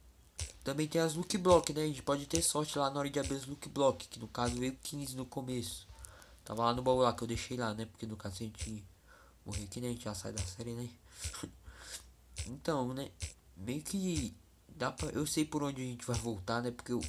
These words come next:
eu meio que marquei o caminho. Né? Não com tocha, só que eu fiz só um caminho, não fiz um monte. Então tá meio fácil aqui, né?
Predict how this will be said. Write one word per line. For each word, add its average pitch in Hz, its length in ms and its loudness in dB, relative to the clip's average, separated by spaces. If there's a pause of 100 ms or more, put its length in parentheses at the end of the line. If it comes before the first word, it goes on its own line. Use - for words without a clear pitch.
eu 107 80 -6
meio 120 180 -4
que 120 80 -10
marquei 131 280 -4
o - 20 -2
caminho. 120 500 -4 (720)
Né? 147 80 0
Não 156 160 2
com 151 180 -8
tocha, 143 480 4
só - 180 -2
que 127 360 -6 (680)
eu 120 80 0
fiz 127 180 -2
só 143 140 4
um 151 60 0
caminho, 151 440 0
não 143 80 0
fiz 139 220 -4
um 135 100 -6
monte. 117 460 -4
Então 127 380 -4 (1700)
tá 117 440 0 (220)
meio 131 160 -2
fácil 127 440 2
aqui, 107 180 -8
né? 117 180 -8